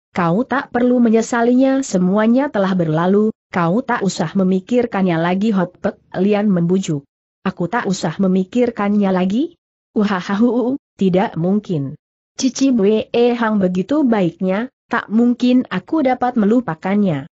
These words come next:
Cici Pek Lian dapat melihat sendiri tadi, dalam keadaan terluka parah dia tetap mengorbankan dirinya untukku, uhahahu. Hok Pek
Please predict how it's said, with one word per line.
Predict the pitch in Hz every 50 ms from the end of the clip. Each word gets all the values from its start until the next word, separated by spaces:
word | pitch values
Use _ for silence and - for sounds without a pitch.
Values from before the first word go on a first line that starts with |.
| _ _ _ _ _ _ _
Cici | - 269 - - 277 277
Pek | 269 - 208 - - _ _ - - 185
Lian | 208 208 190 190 196 196
dapat | 185 185 170 - 214 226 247 -
melihat | 247 240 233 226 220 208 196 190 - -
sendiri | - 220 208 208 214 220 226 233 247
tadi, | 247 - 226 226 214 208 214 220 233 262 269 - _ _ _
dalam | 196 196 196 190 185 190
keadaan | 190 - 202 190 185 180 175 - 180 196 220 233 233
terluka | 220 208 220 226 226 226 - - 165
parah | - - 226 208 208 202 202 196
dia | - 175 170 - 151 156 -
tetap | - 254 240 - - 240 240 - -
mengorbankan | 208 196 196 190 180 180 185 180 190 196 208 226 226 - 190 220 247 247
dirinya | 233 226 226 240 254 262 277 285 277 269 -
untukku, | 220 226 226 262 247 - 254 240 233 233 240 - _ _ _
uhahahu. | 214 202 214 196 185 190 202 185 180 190 233 208 208 208 - 180 160 143 143 - _ _ _ _ _ _ -
Hok | 240 247 240 - -
Pek | 196 240